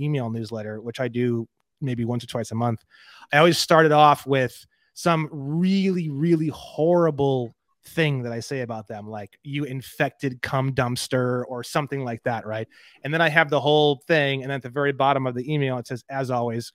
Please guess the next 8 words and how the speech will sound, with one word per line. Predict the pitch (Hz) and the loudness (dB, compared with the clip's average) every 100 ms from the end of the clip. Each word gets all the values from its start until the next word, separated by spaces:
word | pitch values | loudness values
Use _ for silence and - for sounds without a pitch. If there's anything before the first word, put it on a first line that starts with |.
| 131 | -8
go | 123 | -8
fuck | - 120 | -6 -8
yourself, | 127 113 113 101 - _ _ | -8 -10 -8 -10 -12 _ _
Brandon," | 113 101 92 - - | -12 -12 -16 -20 -16
right? | 123 107 120 _ _ _ _ _ _ _ | -12 -10 -10 _ _ _ _ _ _ _
And | 160 165 160 156 160 _ _ _ - | 4 6 6 2 -4 _ _ _ -8
so, | - 185 175 | 6 6 6
uh, | 175 | -2